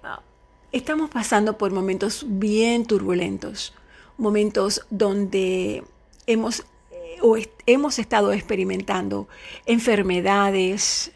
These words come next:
eh, tristezas, conflictos, preocupaciones.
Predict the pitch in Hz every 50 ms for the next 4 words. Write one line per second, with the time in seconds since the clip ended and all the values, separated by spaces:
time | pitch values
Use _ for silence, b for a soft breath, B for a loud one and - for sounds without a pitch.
0 | _ _ - - - - - 190 165 123 208 202 196 196 190 - - - - -
1 | - 226 170 - - - - 254 226 214 214 208 - - - 202 202 208 190 202
2 | 208 - - - B B B B B - - - 208 - - 262 262 254 226 240
3 | - _ - 220 196 196 202 196 226 208 - - - _ - _ _ - 220 202
4 | 190 - - - 190 202 - - 269 247 240 233 226 214 208 214 220 - -